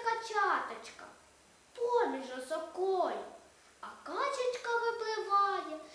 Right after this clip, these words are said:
із качером за ними. Ловить рязку, розмовляє з дітками своїми. Думка.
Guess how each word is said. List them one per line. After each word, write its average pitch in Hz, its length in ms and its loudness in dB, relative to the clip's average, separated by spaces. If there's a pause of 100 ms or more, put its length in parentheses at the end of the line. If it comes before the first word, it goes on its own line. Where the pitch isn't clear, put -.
(160)
із 508 220 0
качером 311 880 2
за 302 220 0
ними. 320 640 -2 (600)
Ловить 415 400 -2
рязку, 359 840 0 (340)
розмовляє 392 1200 -2 (460)
з 466 360 -14
дітками 254 460 -2
своїми. 240 800 -12 (3500)
Думка. - 680 0